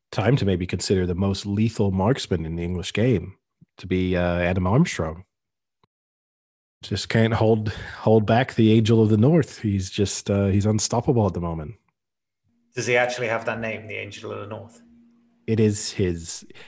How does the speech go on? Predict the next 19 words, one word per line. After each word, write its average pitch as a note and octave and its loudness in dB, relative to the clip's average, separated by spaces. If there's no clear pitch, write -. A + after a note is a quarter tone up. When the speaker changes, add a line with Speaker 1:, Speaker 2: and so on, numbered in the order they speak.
Speaker 1:
He - -2
does A2+ 2
the G#2+ 2
Angel G#2+ 2
of G2 0
the G2 -2
North F#2 -2
celebration F2+ -4
when E2+ -6
he E2+ -6
scores. E2+ -8
So. F2+ -14
Speaker 2:
Well, F#2+ -10
he G2+ -16
just - -12
puts - -10
his G#2+ -14
arms A2+ -8
out. - -16